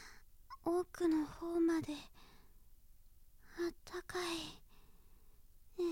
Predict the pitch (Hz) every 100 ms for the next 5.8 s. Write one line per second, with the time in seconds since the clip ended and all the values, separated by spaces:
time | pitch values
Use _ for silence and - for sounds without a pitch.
0 | 320 339 349 - 359 - 339 311 302 302
1 | 311 - - 330 320 - 302 - 277 -
2 | - - - - - - - - - -
3 | - - 381 359 - 427 392 349 311 -
4 | - - - - - - 339 359 - -
5 | 349 330 - - 330 311 311 311